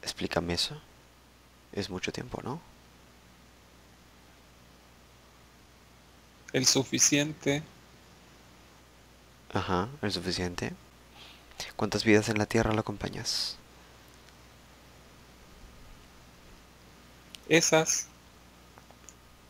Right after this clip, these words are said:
Speaker 1: ¿Tiene ocho siete siete vidas aquí en la
Speaker 2: Sí.
Speaker 1: Tierra? Ujú. ¿En otros lados?
Speaker 2: No.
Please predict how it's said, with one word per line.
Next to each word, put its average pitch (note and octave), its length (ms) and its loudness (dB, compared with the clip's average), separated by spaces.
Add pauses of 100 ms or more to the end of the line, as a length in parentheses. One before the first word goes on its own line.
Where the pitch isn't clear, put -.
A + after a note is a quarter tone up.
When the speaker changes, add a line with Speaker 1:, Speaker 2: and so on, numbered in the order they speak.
(920)
Speaker 1:
¿Tiene B2 320 4
ocho A#2+ 220 4
siete A2 260 2
siete G#2 280 2
vidas G#2 240 4
aquí G#2 180 -2
en G#2 60 0
la G#2 60 0
Speaker 2:
Sí. D3+ 160 6
Speaker 1:
Tierra? F3 220 2 (1400)
Ujú. G#2+ 380 -6 (360)
¿En F#2+ 120 2
otros G2+ 220 2
lados? G2+ 520 0 (3750)
Speaker 2:
No. C3 340 4